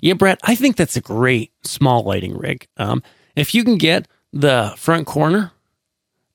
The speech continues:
um, lights up on some stands, maybe get 'em five, six feet in the air. I mean, even if it's just a single wash light, it's not too heavy, you could use some,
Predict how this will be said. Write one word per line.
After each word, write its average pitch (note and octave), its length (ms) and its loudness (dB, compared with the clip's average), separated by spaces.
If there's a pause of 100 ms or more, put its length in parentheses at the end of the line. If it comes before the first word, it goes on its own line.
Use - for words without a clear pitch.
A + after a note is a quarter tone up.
um, B2+ 520 0
lights D#3+ 540 0
up D3 160 0
on E3 100 2
some D3 160 0
stands, D3+ 420 0
maybe C#3+ 220 2
get C#3 140 0
'em C3 80 -2
five, C3 240 0
six - 220 -4
feet D#3 140 0
in C#3 80 -2
the A2 140 -2
air. - 160 -2 (320)
I D#3 60 2
mean, F#3 180 4
even A#3 300 2
if C#4 140 0
it's - 180 -2
just G3 240 0
a D#3 60 2
single D#3 400 2
wash G#2+ 340 0
light, F3+ 240 0
it's - 140 -6
not C3 180 0
too C#3+ 160 0
heavy, B2+ 420 -2 (380)
you F3 180 4
could F3+ 220 0
use C#3+ 320 4
some, C#3+ 360 0